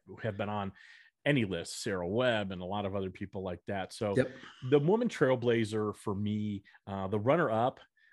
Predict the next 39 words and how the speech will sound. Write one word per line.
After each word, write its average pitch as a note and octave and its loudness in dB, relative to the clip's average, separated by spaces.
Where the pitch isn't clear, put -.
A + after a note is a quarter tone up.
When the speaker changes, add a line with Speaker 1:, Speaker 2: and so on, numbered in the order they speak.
Speaker 1:
um, A2 -6
and C#3+ 0
this F#3 -2
is C3 2
a B2+ 2
hard G#2 4
one. D#2+ -10
Um, G#2 -6
so B2+ 0
this D#3 0
is, D#3+ 4
this C3+ -2
is D#3+ 0
the, A#2+ -2
the A2 -4
honorable A#2 2
mention, G2+ -4
and D#3 4
it's D#3+ 0
Charity - -4
Gibson. G2+ -4
Speaker 2:
Mm. A2 2
Speaker 1:
Um, G#2 4
you A2 -8
know, G2+ -6
she F3 -6
could C#3+ 0
easily D3 2
be A2 -2
the G#2 -4
trailblazer, F#2 -4
and F#2+ -8
I G2+ -6
think G#2+ -2
she G#2 2
Speaker 2:
Mm-hmm. - 4
Speaker 1:
is C#3 6
a G#2 2
trailblazer. F2 -6